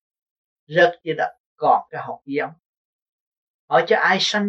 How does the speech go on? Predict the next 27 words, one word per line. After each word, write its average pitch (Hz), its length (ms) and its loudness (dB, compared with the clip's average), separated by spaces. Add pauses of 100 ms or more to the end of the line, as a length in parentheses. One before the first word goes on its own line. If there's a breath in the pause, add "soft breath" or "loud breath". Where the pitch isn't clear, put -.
cô 196 200 -6
ra, 190 300 0
ai 190 200 0
sanh 196 240 -10 (100)
cậu 151 260 -8
ra? 180 280 -10 (880)
Cũng 156 220 -2
nhìn 131 260 4
nhận 123 260 0
rằng 131 220 -8 (100)
cây 151 380 0
này 113 260 -4
sanh 156 420 -6
tôi 175 100 -18 (140)
ra. 185 120 -20 (640)
Cây 165 340 0
này 123 360 2 (220)
khác 165 260 -4
biệt - 200 -10 (120)
hơn 160 240 -4
cô 170 220 -2
chỗ 147 100 -20
nào, - 500 -20
khác - 280 -20
biệt - 180 -20
xa - 220 -16
lắm. 147 320 -14